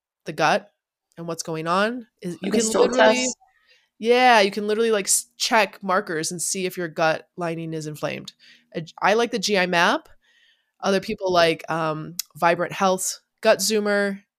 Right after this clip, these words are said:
Speaker 1: Um, there's a couple of them out there. And then to investigate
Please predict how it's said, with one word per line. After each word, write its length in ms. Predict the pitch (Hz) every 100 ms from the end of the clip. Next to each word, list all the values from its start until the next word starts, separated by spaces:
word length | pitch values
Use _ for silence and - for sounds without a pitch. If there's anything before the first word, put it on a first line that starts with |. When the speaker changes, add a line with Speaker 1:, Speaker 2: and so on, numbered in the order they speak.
| _ _ _ _ _ _ -
Speaker 1:
Um, 640 | 165 156 156 151 151 151 _
there's 200 | 226 233
a 40 | 240
couple 520 | 196 175 165 208 _ _ _ _ _ -
of 80 | 170
them 140 | 170
out 160 | 156 165
there. 280 | 190 294 - - - - - _ _ _ _
And 160 | - 202
then 500 | 208 202 196 208 202 - _ -
to 140 | -
investigate 880 | 190 185 190 - 180 180 175 160 -